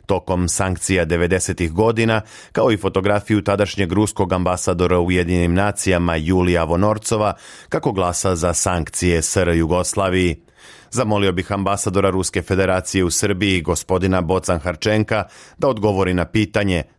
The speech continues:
zašto je Rusija devedeset druge u Ujedinjenim nacijama glasala za uvođenje sankcija našoj zemlji", napisao je Basta. Ambasador Rusije se prethodno oglasio povodom izjave ministra Baste, koji je od vlade Srbije zatražio da hitno uvede sankcije Moskvi.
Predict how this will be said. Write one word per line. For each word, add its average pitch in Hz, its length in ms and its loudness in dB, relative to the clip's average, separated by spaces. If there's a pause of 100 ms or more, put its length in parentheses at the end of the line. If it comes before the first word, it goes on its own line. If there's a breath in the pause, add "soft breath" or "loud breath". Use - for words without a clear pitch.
(100)
zašto 117 380 0
je 107 60 4
Rusija 95 340 0
devedeset 92 520 0
druge 98 420 0
u 85 100 2
Ujedinjenim 87 480 2
nacijama 101 640 0 (240 loud breath)
glasala 101 520 0
za 92 240 0
uvođenje 92 480 2
sankcija 87 520 0
našoj 87 360 0
zemlji", 95 420 2 (260 loud breath)
napisao 85 500 -2
je 80 140 0
Basta. 87 500 -2 (540 loud breath)
Ambasador 98 540 0
Rusije 95 380 0
se 101 160 0
prethodno 95 540 0
oglasio 101 520 0
povodom 90 540 0
izjave 87 360 2
ministra 87 440 0
Baste, 95 380 -2
koji 92 300 0
je 90 100 2
od 85 120 0
vlade 92 340 0
Srbije 98 460 2
zatražio 101 600 0
da 85 140 0
hitno 95 520 0
uvede 85 440 0
sankcije 80 500 -2
Moskvi. 92 500 0